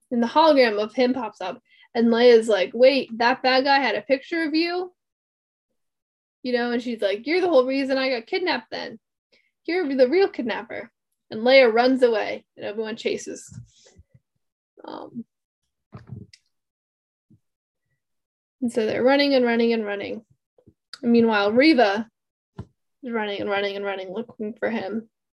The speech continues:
Um, and they're, like, going across rooftops, and Leia tries to jump.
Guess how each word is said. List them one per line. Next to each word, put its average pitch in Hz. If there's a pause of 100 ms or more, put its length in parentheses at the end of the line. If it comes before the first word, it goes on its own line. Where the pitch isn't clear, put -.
(1800)
Um, 208 (200)
and 233
they're, 233
like, 214 (180)
going 247
across 254
rooftops, 294
and 226
Leia 220
tries 247
to 220
jump. 233